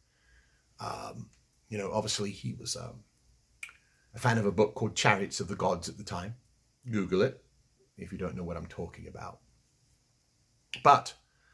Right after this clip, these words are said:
it was massive in scope. He'd come back. He, he came back on his own titles with all the imagination in the world. Um, less so when he did Captain America. Still great.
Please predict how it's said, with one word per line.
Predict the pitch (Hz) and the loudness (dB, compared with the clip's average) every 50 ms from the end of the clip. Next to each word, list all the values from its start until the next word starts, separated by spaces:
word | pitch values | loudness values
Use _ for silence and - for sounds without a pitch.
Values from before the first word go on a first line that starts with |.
| _ _ _ _ _ _ _ _ _ | _ _ _ _ _ _ _ _ _
it | - 131 120 | 0 0 2
was | 120 110 123 | 2 0 0
massive | 127 139 151 170 170 - 151 120 | 2 2 2 2 2 0 -4 -4
in | 107 101 | -4 -4
scope. | - - - 185 185 180 - - | -4 -2 -2 -2 -2 -4 -6 -10
He'd | - 95 - - | -12 -12 -8 -2
come | - 135 131 123 | 0 2 2 2
back. | 107 104 - - - | 2 0 -2 -2 -2
He, | 170 175 - | -4 -2 0
he | 165 120 180 | 2 2 2
came | - - 190 208 240 226 | 4 6 6 6 6 6
back | 190 175 170 151 - - - - - _ _ _ _ _ _ _ _ _ _ _ _ _ _ _ _ _ _ _ _ _ _ _ _ _ _ _ _ _ _ _ _ _ | 6 6 6 6 4 0 -4 -12 -20 _ _ _ _ _ _ _ _ _ _ _ _ _ _ _ _ _ _ _ _ _ _ _ _ _ _ _ _ _ _ _ _ _
on | 127 139 135 | 2 4 4
his | 123 127 | 4 4
own | 147 147 131 | 4 4 4
titles | 123 135 127 120 120 120 101 - - | 4 6 6 6 4 2 -2 -2 -2
with | 104 98 - - | -4 -6 -4 0
all | 117 127 127 113 | 2 4 4 4
the | 117 | 0
imagination | 104 110 107 101 107 107 101 98 90 - 98 | -2 -2 -2 -2 -2 -4 -4 -4 -4 -6 -8
in | 92 87 | -8 -10
the | 87 90 | -10 -10
world. | 85 78 - - - - _ _ _ _ _ _ _ _ _ _ _ _ _ _ _ _ _ _ | -12 -12 -12 -14 -16 -20 _ _ _ _ _ _ _ _ _ _ _ _ _ _ _ _ _ _
Um, | - 113 113 113 113 110 107 104 104 101 104 - - _ _ _ _ _ _ _ _ - - - _ - | 0 4 4 6 6 6 4 4 2 -2 -4 -8 -12 _ _ _ _ _ _ _ _ -20 -20 -12 _ 6
less | 143 170 208 - | 8 8 8 8
so | - - - - 208 196 196 196 190 196 214 - - - _ _ _ _ _ _ _ _ _ _ _ _ _ _ | 4 2 6 8 10 10 10 10 8 8 6 2 -6 -18 _ _ _ _ _ _ _ _ _ _ _ _ _ _
when | - 120 143 | -2 0 0
he | 135 | 2
did | 127 139 135 127 | 2 0 0 0
Captain | - 135 131 - - 127 | 0 -2 -2 0 -4 -4
America. | 117 117 110 110 110 110 - 160 165 - - - _ _ _ _ _ _ _ | -2 -2 -2 -2 -2 -2 -2 -2 -4 -4 -8 -16 _ _ _ _ _ _ _
Still | - - - 202 220 - | -10 8 12 12 12 12
great. | 196 202 190 190 175 - - - | 12 10 10 8 6 2 -2 -8